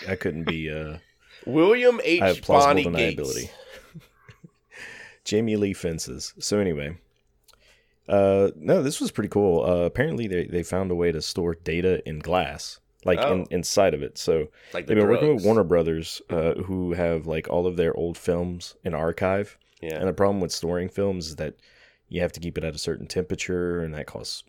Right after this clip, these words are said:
Speaker 1: money, <laughs> and this stuff still degrades over time.
Speaker 2: Oh, they still,
Speaker 1: But,
Speaker 2: they
Speaker 1: uh,
Speaker 2: still keep it on, like, actual film?
Speaker 1: Mm-hmm.
Speaker 2: Oh, I thought they,
Speaker 1: Yeah.
Speaker 2: like, digitized it at this point.
Speaker 1: Uh, they do, but they still have the original films and all that too,
Speaker 2: Oh.
Speaker 1: though.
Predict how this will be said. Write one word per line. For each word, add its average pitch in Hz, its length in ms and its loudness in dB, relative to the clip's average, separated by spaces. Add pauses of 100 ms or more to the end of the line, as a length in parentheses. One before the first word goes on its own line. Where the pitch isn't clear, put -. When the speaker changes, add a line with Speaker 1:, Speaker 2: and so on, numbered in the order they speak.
Speaker 1:
money, 92 500 -2 (200)
<laughs> - 180 -8
and 80 320 -8 (400)
this 90 140 -6
stuff 85 260 -4
still - 220 -4
degrades 80 360 -6
over 69 180 -8
time. 87 440 -4 (340)
Speaker 2:
Oh, 165 80 4
they 196 140 0
still, 196 260 2
Speaker 1:
But, 170 80 0
Speaker 2:
they 160 80 2
Speaker 1:
uh, 160 40 -6
Speaker 2:
still 214 240 2
keep 196 220 -12
it 202 120 -4
on, 123 580 -2
like, 110 200 -2
actual 107 320 -4
film? 226 280 -8 (580)
Speaker 1:
Mm-hmm. 113 260 0 (380)
Speaker 2:
Oh, - 260 -6 (360)
I - 80 -4
thought 196 140 -4
they, 104 80 0
Speaker 1:
Yeah. 82 100 0 (180)
Speaker 2:
like, 98 200 -4
digitized 98 520 -8
it 69 60 -12
at 62 100 -14
this - 140 -14
point. - 220 -16 (600)
Speaker 1:
Uh, 110 200 4
they 110 140 4
do, 110 240 4
but 87 100 -2
they 90 100 0
still 92 200 0
have 87 160 0
the 80 100 -6
original 76 340 -8
films 82 320 -6
and 55 100 -16
all 50 160 -18
that 53 180 -18
too, 104 140 -6
Speaker 2:
Oh. - 40 -8
Speaker 1:
though. 101 200 -14